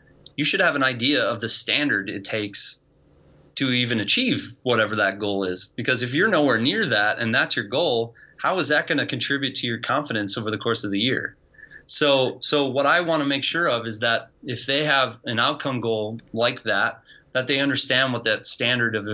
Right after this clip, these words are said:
of performance is that's commensurate with that outcome goal. So I think one of the best things that was <laughs> created, um, somebody might push back on this, but,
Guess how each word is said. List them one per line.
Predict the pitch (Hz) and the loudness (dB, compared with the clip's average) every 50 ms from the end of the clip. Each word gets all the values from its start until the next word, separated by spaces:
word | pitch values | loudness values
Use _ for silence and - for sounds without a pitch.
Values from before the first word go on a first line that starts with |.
| 110 - - | -4 -4 -2
of | 123 113 107 107 98 98 - - | -2 -2 -2 -2 -2 -6 -8 -6
performance | - - 127 - - 127 131 127 123 120 110 - - | -4 -4 -4 -2 0 0 2 2 2 2 2 2 0
is | - 120 127 127 123 117 110 107 - - - - - _ | 2 2 2 4 4 4 4 4 4 2 2 -2 -4 _
that's | - 110 104 - | -2 0 0 0
commensurate | - 117 117 131 151 147 - 123 107 101 | 0 2 2 2 4 2 2 2 0 0
with | 98 98 - | -2 -2 0
that | 110 107 104 104 | 2 2 4 4
outcome | 104 98 95 - - 104 98 92 | 2 0 0 -2 -4 -4 -4 -2
goal. | 101 95 90 92 | -2 -4 -4 -2
So | - - - 120 110 110 107 107 - - - - - - - - _ | -2 0 0 2 2 0 -2 -4 -10 -16 -18 -18 -18 -18 -20 -6 _
I | 123 131 | 0 0
think | 143 156 135 | 2 2 2
one | 147 160 | 2 2
of | 160 139 | 0 0
the | 117 | -2
best | 98 98 131 127 135 135 - - | -2 0 0 2 2 2 2 0
things | 147 139 139 143 139 139 139 127 - 131 | 0 -2 -2 0 -2 -2 -2 -2 -2 0
that | 127 117 85 | 0 -2 -2
was | - - | -2 -4
<laughs> | - - | -6 -4
created, | - 127 123 117 123 165 147 143 160 147 131 - - - - - - - - | -4 -2 -2 0 0 2 2 0 0 -2 -6 -12 -18 -20 -20 -20 -18 -6 -2
um, | 117 123 120 120 117 113 113 107 107 - _ _ - - - _ _ | 0 2 2 2 2 0 -2 -6 -10 -12 _ _ -20 -20 -20 _ _
somebody | - - - 127 123 123 120 123 117 117 113 | -10 -6 -6 -4 -4 -2 -2 -2 -2 -2 -2
might | 117 113 113 113 - | -2 -2 -4 -4 -6
push | - 127 117 - | -6 -6 -6 -4
back | - 113 107 113 - | -2 0 0 0 0
on | 113 107 | -2 -2
this, | 104 104 104 - | -2 -2 -4 -2
but, | - 117 104 104 - - | -2 -2 -2 -2 -2 -6